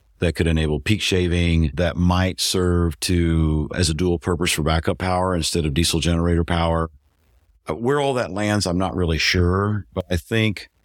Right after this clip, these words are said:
if the utility power base is not as reliable and readily available as it has been, then that's gonna change, 'cause we have to have power. I mean,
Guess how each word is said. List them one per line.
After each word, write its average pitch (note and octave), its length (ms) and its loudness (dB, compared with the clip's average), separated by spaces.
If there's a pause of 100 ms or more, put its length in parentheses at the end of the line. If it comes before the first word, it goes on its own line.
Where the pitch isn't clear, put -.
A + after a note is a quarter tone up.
(420)
if F#2 160 -2
the F#2+ 80 0
utility C#3 540 0
power G#2 360 -2
base D#2 580 0 (600)
is E2+ 240 0
not G2+ 360 -2
as F2+ 180 -2
reliable E2+ 560 0
and D#2+ 100 0
readily E2+ 300 2
available E2 640 0 (100)
as E2+ 240 0
it D#2+ 200 0
has F2+ 280 2
been, A#1 380 0 (680)
then F2+ 240 0 (280)
that's F2+ 260 0
gonna G2 200 -2
change, - 360 -2
'cause G2+ 100 0
we G2+ 100 2
have F#2 140 0
to F2+ 80 0
have D#2 100 0
power. C#2 400 0
I F#2+ 100 0
mean, F2+ 240 0